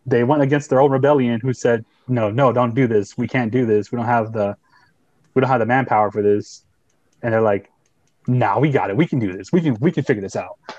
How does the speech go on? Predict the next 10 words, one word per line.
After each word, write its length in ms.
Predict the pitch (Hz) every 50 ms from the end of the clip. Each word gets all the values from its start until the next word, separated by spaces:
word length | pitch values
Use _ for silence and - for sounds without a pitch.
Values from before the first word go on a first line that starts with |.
| - _ _ _ _ _ _ _ _ _ _ -
And, 240 | 139 135 127 123
you 60 | 127 131
know, 120 | 123 117
they 140 | 117 135 143
did. 280 | 135 175 220 165 107 110 120 - _
And 240 | - 143 131 123 120
it 240 | 113 127 135 123 117
brought 240 | 120 123 117 127 131
the 60 | 139
rebellion, 640 | 135 135 131 127 127 123 127 123 131 135 143 147